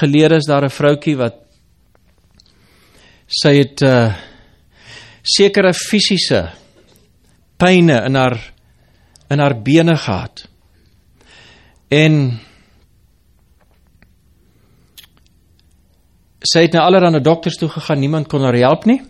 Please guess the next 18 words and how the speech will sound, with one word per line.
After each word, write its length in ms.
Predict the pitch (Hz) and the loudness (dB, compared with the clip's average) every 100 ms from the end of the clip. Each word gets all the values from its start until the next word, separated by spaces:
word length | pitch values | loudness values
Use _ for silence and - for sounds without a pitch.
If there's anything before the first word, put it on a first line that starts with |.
| _ _ _ _ _ _ _ _ _ _ _ _ _ _ _ _ - | _ _ _ _ _ _ _ _ _ _ _ _ _ _ _ _ -8
En 180 | 143 139 _ - 254 | -8 -8 _ -20 -2
toe 120 | 202 | 0
het 80 | 202 | 0
sy 100 | 196 | -2
gekom 480 | 180 - 190 180 | -4 0 2 2
en 400 | 160 139 127 117 110 | 0 -2 -4 -8 -12
sekere 400 | - 170 175 156 | -4 -2 0 0
dinge 260 | 151 160 | 0 2
wat 160 | 151 139 | 0 0
gebeur 360 | 131 117 143 151 | -4 0 0 0
het 140 | 143 | 0
oopgemaak 680 | 165 160 - 143 143 143 139 | -2 -2 -4 -2 -2 -2 -4
en 240 | 113 107 - _ _ _ _ _ - | -8 -8 -14 _ _ _ _ _ -4
in 80 | |
die 80 | 113 | 0
lig 220 | 117 147 - | 2 2 2
gebring 420 | 139 135 143 139 | 0 0 0 0
en 120 | 120 | -2